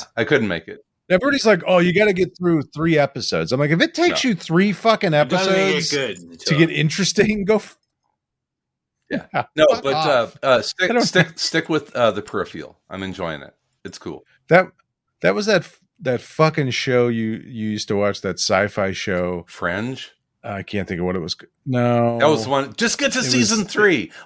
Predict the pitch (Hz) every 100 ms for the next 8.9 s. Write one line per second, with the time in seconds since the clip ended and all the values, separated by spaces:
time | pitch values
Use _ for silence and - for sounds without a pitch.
0 | - 381 - 403 - 415 403 - - -
1 | 359 392 339 - - 349 339 131 107 95
2 | - 269 320 302 196 - - - - -
3 | - - 208 233 240 - 180 170 135 87
4 | 151 185 202 180 196 165 226 190 147 247
5 | 269 123 82 - - - 117 131 120 -
6 | - - - - - - - - - 147
7 | 139 104 117 107 95 _ 123 117 110 101
8 | 95 _ _ 123 110 95 101 - 190